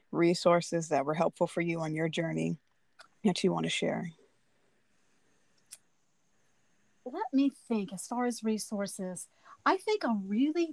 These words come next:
Speaker 2: good, um, resource for a beginner and for anybody,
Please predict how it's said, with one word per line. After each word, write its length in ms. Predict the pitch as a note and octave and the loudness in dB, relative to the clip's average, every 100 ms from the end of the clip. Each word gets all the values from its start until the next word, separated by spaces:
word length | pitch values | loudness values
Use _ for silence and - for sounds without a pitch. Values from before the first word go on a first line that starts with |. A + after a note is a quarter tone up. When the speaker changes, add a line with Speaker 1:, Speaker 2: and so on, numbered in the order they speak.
| G#3+ | -6
Speaker 2:
good, 520 | - A3 G#3 G3+ G3 G#3+ - - - | -2 0 0 -2 -6 -10 -14 -14 -6
um, 580 | G3+ G3 G3 G3 G3 - _ _ _ _ F3+ - _ _ - | -2 -2 -2 -4 -8 -14 _ _ _ _ -20 -20 _ _ -4
resource 760 | G3+ B3+ C4 D4 C#4+ C4+ - - - | 4 4 4 2 2 0 -4 -6 2
for 160 | A#3+ | 2
a 60 | A#3 | 4
beginner 580 | A3 A3 G#3 F3 F#3 G#3 _ _ _ _ _ | 2 2 0 -2 -8 -14 _ _ _ _ _
and 100 | C4 C4 | 2 6
for 160 | F#4+ - | 4 6
anybody, 680 | F4 D#4+ G3+ E3 E3 E3 | 6 6 6 2 -2 -8